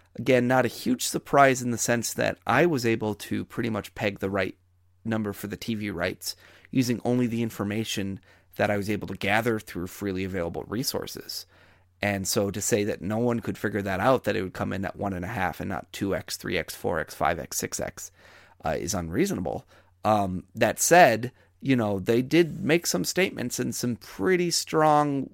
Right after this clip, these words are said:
language that, you know, really got into this whole debate about if you say something on a call that you know is not true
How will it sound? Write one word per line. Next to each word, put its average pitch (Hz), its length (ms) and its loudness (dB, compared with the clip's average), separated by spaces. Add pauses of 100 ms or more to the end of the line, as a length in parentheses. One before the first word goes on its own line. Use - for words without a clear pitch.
(100)
language 143 540 0
that, 110 320 2 (300)
you 120 120 0
know, 120 200 6
really 156 260 4
got 151 220 8
into 147 200 0
this 139 260 2
whole 147 500 4
debate 139 360 4
about 110 320 4 (360)
if 131 240 2
you 165 160 0
say 185 280 2
something 131 460 2
on 123 140 4
a 120 40 0
call 135 380 4
that 117 160 0
you 113 140 -2
know 151 340 2
is - 160 -4
not - 220 -2
true - 380 -8